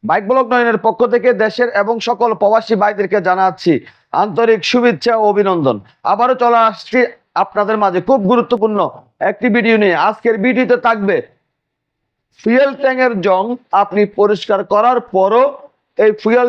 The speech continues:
ট্যাঙ্কের জং যাচ্ছে না, সেক্ষেত্রে এই বাইকের মালিক বিরক্ত হয়ে কি কাজটি করলো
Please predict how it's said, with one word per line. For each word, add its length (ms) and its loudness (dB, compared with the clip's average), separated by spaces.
ট্যাঙ্কের 420 0
জং 180 2
যাচ্ছে 360 0
না, 120 0
সেক্ষেত্রে 560 0
এই 140 2
বাইকের 400 0
মালিক 340 0
বিরক্ত 400 0
হয়ে 280 2
কি 120 2
কাজটি 440 -2
করলো 340 2